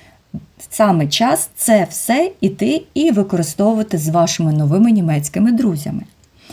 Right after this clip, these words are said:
Тепер давайте ще раз трошки повторимо.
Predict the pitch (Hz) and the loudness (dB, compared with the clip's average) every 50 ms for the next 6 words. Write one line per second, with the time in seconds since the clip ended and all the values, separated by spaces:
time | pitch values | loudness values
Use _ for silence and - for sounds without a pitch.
0 | - - - - - 190 - 202 180 165 165 160 160 151 147 147 147 147 - - | -20 -20 -20 -14 -8 0 2 2 2 2 0 0 0 0 -2 -2 -4 -6 -4 -4
1 | - 175 170 196 247 262 254 - _ - 220 214 202 190 190 - - 165 147 - | -2 -2 -2 -2 -2 -4 -6 -8 _ -2 0 0 0 0 -2 -6 -8 -8 -8 -4
2 | - 277 294 - - - 196 156 147 143 143 143 147 - | -2 -2 -4 -2 -2 0 0 0 0 0 -2 -4 -6 -8